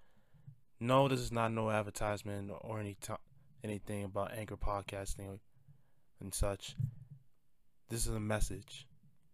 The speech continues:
Always be healthy, always be safe, and always have a positive attitude. Everything will be okay. Everything will be all right.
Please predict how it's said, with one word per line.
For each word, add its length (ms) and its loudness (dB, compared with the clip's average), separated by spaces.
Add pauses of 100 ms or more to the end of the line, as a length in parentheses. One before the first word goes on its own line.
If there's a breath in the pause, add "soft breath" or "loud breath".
(840)
Always 440 4
be 160 0
healthy, 420 -2
always 360 0
be 160 -6
safe, 480 -2 (1120)
and 180 -6
always 360 2
have 180 6
a 80 -4
positive 560 2
attitude. 520 -4 (1160)
Everything 360 2
will 80 0
be 280 2
okay. 480 0
Everything 320 -4
will 60 -4
be 180 -2
all 160 0
right. 320 2